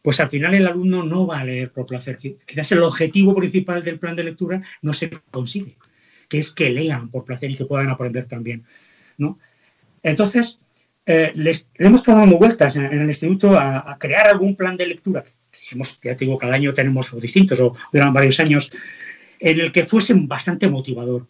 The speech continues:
y también innovador, ¿no? Entonces, en el instituto hemos trabajado muchísimo, desde hace mucho tiempo,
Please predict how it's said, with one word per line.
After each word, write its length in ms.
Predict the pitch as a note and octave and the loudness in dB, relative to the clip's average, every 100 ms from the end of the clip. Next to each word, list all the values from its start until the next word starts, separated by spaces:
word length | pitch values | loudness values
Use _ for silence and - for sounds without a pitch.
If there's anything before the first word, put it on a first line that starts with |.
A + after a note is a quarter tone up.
| _ - | _ -6
y 260 | D#3 D#3 | -4 -4
también 420 | - A#2 A#2+ G3 - | -10 -12 -4 -4 -2
innovador, 680 | D3 B2 B2 A#2 B2 A#2+ _ _ | -2 0 -2 -2 -4 -4 _ _
¿no? 260 | C#3 E3 F#3+ _ _ _ _ _ - | -6 -6 -6 _ _ _ _ _ -8
Entonces, 440 | D3+ - D#3 - - - | -2 0 0 -2 -10 -6
en 160 | - D#3 | -2 0
el 60 | D#3+ | 0
instituto 460 | D#3 A3 A#3 B3+ B3 | 0 0 4 2 4
hemos 240 | F3+ F#3+ | 0 0
trabajado 400 | G3 E3 F#3+ F#3 | -2 -2 -2 -2
muchísimo, 520 | D#3+ D3+ - - F3+ | -4 -8 -10 -10 -8
desde 120 | C#3 - | -8 -6
hace 100 | D#3+ | -8
mucho 200 | D3+ F3 | -6 -4
tiempo, 380 | G#3 G3 G3+ | -4 -2 -6